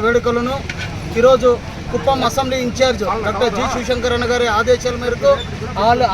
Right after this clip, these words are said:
ఆధ్వర్యంలో ఈరోజు ఎన్డీఏ కూటమి తరపున మేము అంగరంగ వైభోగంగా అన్నదానం కానీ,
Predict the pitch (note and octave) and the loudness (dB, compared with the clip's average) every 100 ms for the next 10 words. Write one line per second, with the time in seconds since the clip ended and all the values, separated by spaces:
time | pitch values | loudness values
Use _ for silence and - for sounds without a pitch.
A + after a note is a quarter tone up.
0 | A3+ A3 C4+ C4 C4 C4+ C4 B3 C4 C4 | 0 4 4 4 2 4 2 4 4 4
1 | C#4+ D4 - - B3 F3 G3+ B3+ C#4 C#4 | 4 2 0 -8 -8 -6 -4 0 4 4
2 | - C4 C4+ C4+ B3 B3 B3+ C4 C4+ C4+ | 4 0 0 2 0 -2 0 4 4 4
3 | - - - - B3+ C4+ B3+ - - - | -4 -10 -8 -2 0 0 -2 -4 -8 -6
4 | G#3+ C4+ C#4 C4+ C4+ C4+ C4 G#3+ B3 C4+ | -2 4 4 4 4 4 4 0 4 4
5 | C4 C4 C4 B3+ A#3+ C4 C4 C4 B3+ B3+ | 4 2 2 4 4 2 0 -2 0 0
6 | C4 | 0